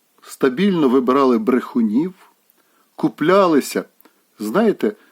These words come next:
віслючок, який біжить, перед ним тримають, е, на, е, палички морквину, він не отримає морквину.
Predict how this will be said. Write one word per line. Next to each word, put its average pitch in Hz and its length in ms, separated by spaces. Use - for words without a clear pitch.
віслючок, 196 800
який 143 420
біжить, 147 680
перед 147 300
ним 165 180
тримають, 139 600
е, 123 40
на, 131 460
е, 113 40
палички 139 600
морквину, 127 680
він 123 200
не 135 120
отримає 185 440
морквину. 180 560